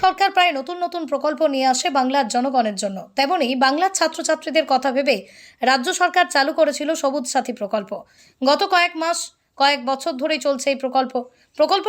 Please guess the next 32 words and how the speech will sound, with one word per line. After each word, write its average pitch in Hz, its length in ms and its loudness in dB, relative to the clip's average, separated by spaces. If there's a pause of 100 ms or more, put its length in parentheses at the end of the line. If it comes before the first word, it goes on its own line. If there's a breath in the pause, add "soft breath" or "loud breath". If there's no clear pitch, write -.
(120)
শুরু 370 220 0
হতে 370 140 0 (140)
একাধিক 339 300 -4 (100)
সমালোচনার 330 540 -2 (140)
সম্মুখীন 320 520 -2
হতে 285 180 -2
হয়েছিল 269 260 0 (120)
রাজ্য 247 180 2 (120)
সরকারকে। 196 440 -4 (380 soft breath)
সেই 294 260 4
সময় 403 240 0
পড়ুয়াদের 339 440 4
একাংশের 311 460 -6
দাবি 269 240 0
ছিল, 339 120 0 (160)
নিখরচায় 311 500 0
সাইকেল 285 340 -2
পেয়েও 311 220 0
খুব 294 180 -4
একটা 294 200 -4
লাভবান 277 400 0
হয়নি 302 300 -2
তারা। 208 160 -2 (500 soft breath)
আর 247 200 2
এবার 285 240 4 (120)
সেই 339 140 4 (160)
একই 349 240 -4
সবুজ 339 320 -2
সাথী 330 280 0
সাইকেলের 285 420 0
দেখা 254 200 0
মিলল 311 180 -2